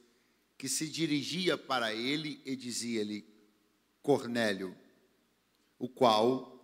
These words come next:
fixando os olhos nele e muito atemorizado, disse: 'Que é, Senhor?' E disse-lhe:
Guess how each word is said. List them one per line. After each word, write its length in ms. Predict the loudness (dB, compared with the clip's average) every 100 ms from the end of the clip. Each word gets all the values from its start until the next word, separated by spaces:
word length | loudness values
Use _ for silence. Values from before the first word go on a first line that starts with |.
| -20 _ _
fixando 840 | -6 -6 -2 0 0 0 -2 -2
os 180 | -4 -2
olhos 380 | -4 -4 -4 -8
nele 440 | -6 -6 -6 -10 -16 _ _ _ _ -6
e 100 | -6
muito 640 | -6 -2 6 6 6 2
atemorizado, 1080 | -2 -2 -2 -2 -2 -6 -4 -4 -4 -10 -20 _
disse: 680 | -4 -2 0 0 -2 -8 -14 _ _ _ _ _ _ _ -4
'Que 220 | 4 8
é, 140 | 8
Senhor?' 480 | 6 0 0 -4 -8 -14 _ _ _ _ _ _ _ _ _ _ _
E 80 | -4
disse-lhe: 720 | -2 0 0 -2 -2 -4 -8